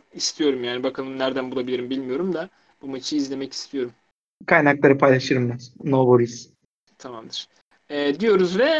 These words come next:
Speaker 1: artık ana karta doğru yol alıyoruz sanırım.
Speaker 2: Hı hı, evet.
Speaker 1: Ana kartın ilk maçı welterweight'teydi ve Abdulrazak El Hasan'la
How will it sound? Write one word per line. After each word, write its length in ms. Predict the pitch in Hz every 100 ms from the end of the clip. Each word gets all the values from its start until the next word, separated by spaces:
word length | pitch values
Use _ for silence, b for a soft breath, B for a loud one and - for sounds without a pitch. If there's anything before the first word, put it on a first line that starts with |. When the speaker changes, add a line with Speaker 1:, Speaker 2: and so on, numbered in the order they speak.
| 311 -
Speaker 1:
artık 380 | 208 202 202 190 _ _ _
ana 360 | - - 202 208
karta 360 | 160 147 151
doğru 420 | 156 175 262 285 247
yol 160 | 214 190
alıyoruz 400 | 185 170 123 -
sanırım. 460 | - 127 135 214 - _ _ _ 165
Speaker 2:
Hı 80 |
hı, 180 | 147 196 - -
evet. 380 | 151 120 - - - _ _ _ _ -
Speaker 1:
Ana 200 | 190 220
kartın 360 | 220 202 - 226
ilk 180 | 247 220
maçı 400 | 175 - 302 370 _ _ _
welterweight'teydi 1080 | 180 190 190 - 165 139 131 - 127 160 277 - _ _ _ _
ve 180 | 165 190
Abdulrazak 720 | 190 165 160 175 175 170 180
El 180 | 180 170
Hasan'la 680 | 175 160 - 196 165 226